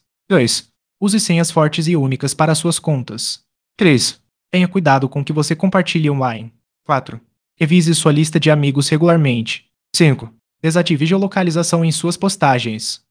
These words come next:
A importância das dicas de privacidade nas redes sociais, como proteger seus dados pessoais. Proteger seus dados pessoais nas redes sociais é fundamental.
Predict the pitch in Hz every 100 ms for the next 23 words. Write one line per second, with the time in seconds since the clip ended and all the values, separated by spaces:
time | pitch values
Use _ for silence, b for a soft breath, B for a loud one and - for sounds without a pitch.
0 | _ _ 127 139 208 196 180 185 165 156
1 | 160 190 190 156 180 180 196 220 220 180
2 | 165 160 165 180 180 151 151 170 220 -
3 | 180 175 - 202 220 220 220 220 151 151
4 | 147 131 151 160 160 - 185 196 180 185
5 | - 202 202 151 151 139 131 156 156 151
6 | - 180 185 175 185 170 165 - 156 165
7 | - 214 - 175 180 180 - 185 - 233
8 | 220 190 156 147 107 117